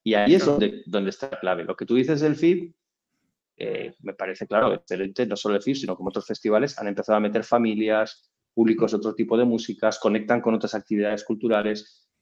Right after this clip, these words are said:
Speaker 1: Ahí es donde estamos nosotros también, ¿no? ¿Cómo podemos conectar nuestro festival con las entidades artísticas de la ciudad, las entidades culturales, entidades deportivas, para que realmente, como tú dices, durante una semana, dos semanas,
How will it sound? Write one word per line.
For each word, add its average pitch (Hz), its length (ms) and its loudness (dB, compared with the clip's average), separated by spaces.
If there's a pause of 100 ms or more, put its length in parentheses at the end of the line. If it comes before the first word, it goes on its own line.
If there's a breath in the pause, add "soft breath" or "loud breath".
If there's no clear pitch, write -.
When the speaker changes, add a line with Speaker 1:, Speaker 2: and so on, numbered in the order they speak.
Speaker 1:
Ahí 110 200 8
es 135 60 6
donde 139 140 6
estamos 110 260 2
nosotros 101 300 -4
también, 92 320 -4
¿no? 127 120 -6
¿Cómo 123 240 2
podemos 120 380 2
conectar 110 500 0 (680)
nuestro 110 260 -4
festival 110 680 -2 (360)
con 123 500 2 (440)
las 110 240 -4
entidades 107 380 2
artísticas 113 540 0
de 113 80 0
la 101 80 4
ciudad, 95 240 -2
las 95 160 -4
entidades 98 300 -2
culturales, 104 560 -2
entidades 95 300 -2
deportivas, 101 640 -4
para 98 200 0
que - 120 -6
realmente, 101 440 -2
como 101 200 -2
tú 107 100 0
dices, 107 240 0
durante 95 260 -2
una 104 140 -2
semana, 107 380 0
dos 104 180 -2
semanas, 107 600 -4